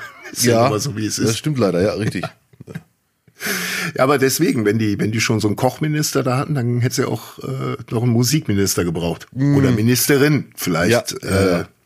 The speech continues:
Speaker 1: haben die ja auch eine Quote bei den ReichsbürgerInnen.
Speaker 2: Ja, mit Sicherheit, da war doch was. Nein, nein, nein, nein. So.
Speaker 1: Herr Richter. Naja.
Speaker 2: Krass.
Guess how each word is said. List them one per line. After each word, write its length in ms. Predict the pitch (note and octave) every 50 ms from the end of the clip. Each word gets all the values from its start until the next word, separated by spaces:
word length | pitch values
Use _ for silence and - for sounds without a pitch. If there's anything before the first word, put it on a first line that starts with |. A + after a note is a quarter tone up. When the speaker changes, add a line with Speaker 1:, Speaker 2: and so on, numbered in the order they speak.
| _ _ _ - - - - -
Speaker 1:
haben 140 | - F2+ F#2
die 60 | F#2+
ja 80 | G2 F2
auch 140 | G2+ G#2 G#2+
eine 100 | F#2 E2
Quote 320 | - F2 E2+ E2 - -
bei 100 | - -
den 80 | - -
ReichsbürgerInnen. 1160 | - - E2+ E2+ - - - E2+ E2 E2 E2 E2+ D#2+ D#2+ - - G#2+ F#2 F2+ F2 E2+ D#2+ - _ _ _ _ _ _ _ _ _ _ _ _ _ _
Speaker 2:
Ja, 60 | - F2+
mit 80 | D#2
Sicherheit, 280 | G2+ A2 A2+ A2+ F#2 -
da 80 | F2 F2
war 120 | G#2 A2+
doch 100 | A2 F#2
was. 220 | E2+ E2 - - - - - - - - - _ -
Nein, 280 | C#3 D#3+ E3+ F3 F#3+
nein, 160 | G3+ A3+ A3 G3+
nein, 200 | F3+ F3+ F3 -
nein. 240 | - A2+ G#2 F#2 - - _ _ _ -
So. 160 | F#2+ F2 E2 - - - - - - - - - - - - - - _ - _ _ _ _ _ _ _ _ -
Speaker 1:
Herr 140 | G#2 G2
Richter. 320 | F#2 F2 - - E2+ - - _ _ _ _ _ _ _ - - - - - - - - - - _ _
Naja. 720 | - A2 A2+ A#2+ A#2+ A#2 A2 A2 A2+ A#2 A#2 A2 G2+ - - _ _ _ _ _
Speaker 2:
Krass. 340 | - - - - - -